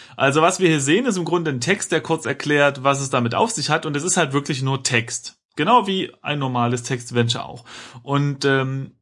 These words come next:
naja, man gibt dann eben Befehle ein, wie, geh eben einmal nach vorne, äh, guck dich mal um.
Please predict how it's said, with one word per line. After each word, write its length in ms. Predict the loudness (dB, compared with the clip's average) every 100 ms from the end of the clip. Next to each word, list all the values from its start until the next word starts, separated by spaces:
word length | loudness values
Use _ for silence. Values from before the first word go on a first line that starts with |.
| _ _ -20 _ _ _ _ _
naja, 560 | -14 -12 -8 -2 4 4
man 200 | 4 4
gibt 220 | 2 2
dann 100 | 2
eben 160 | 2 2
Befehle 480 | -2 2 4 4 4
ein, 240 | 2 0
wie, 280 | 0 0 -2
geh 240 | 2 4 4
eben 260 | 2 0 -2
einmal 340 | -2 2 2
nach 160 | 0 -2
vorne, 540 | 0 2 2 0 0 -2
äh, 200 | -2 -2
guck 320 | -4 -6 -6
dich 260 | -6 -4 0
mal 220 | 0 2
um. 440 | 0 0 0 -6